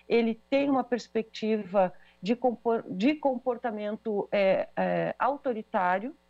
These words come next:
né? E eu acho que esse é um ponto importante pra gente analisar as eleições nesse ano e o resultado dela, porque, é, nós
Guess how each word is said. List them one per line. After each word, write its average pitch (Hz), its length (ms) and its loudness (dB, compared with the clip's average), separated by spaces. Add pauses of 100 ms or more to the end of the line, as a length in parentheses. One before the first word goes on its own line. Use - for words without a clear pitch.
né? 180 400 -2 (400)
E 220 80 4
eu 240 140 4
acho 247 280 0
que - 360 -2
esse 302 400 0
é 277 60 4
um 262 120 0
ponto 254 600 -4
importante 262 680 0
pra 233 120 -4
gente 226 260 -4
analisar 196 760 0
as 202 160 -4
eleições 196 640 -6
nesse 208 460 0
ano 185 400 4
e 214 140 4
o 220 60 4
resultado 214 580 0
dela, 170 420 -2 (380)
porque, 214 800 0
é, 196 320 4
nós 214 540 0